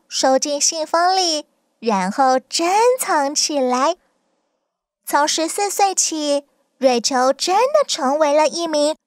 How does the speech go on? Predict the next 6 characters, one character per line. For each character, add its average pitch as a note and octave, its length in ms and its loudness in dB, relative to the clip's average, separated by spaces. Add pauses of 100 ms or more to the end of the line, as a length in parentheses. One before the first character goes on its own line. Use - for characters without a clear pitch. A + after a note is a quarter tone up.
(160)
职 A3 380 -2
业 C#4+ 360 2
作 D#4 360 0
家。 F4 340 -2 (840)
他 - 160 -4
常 C#4+ 320 -2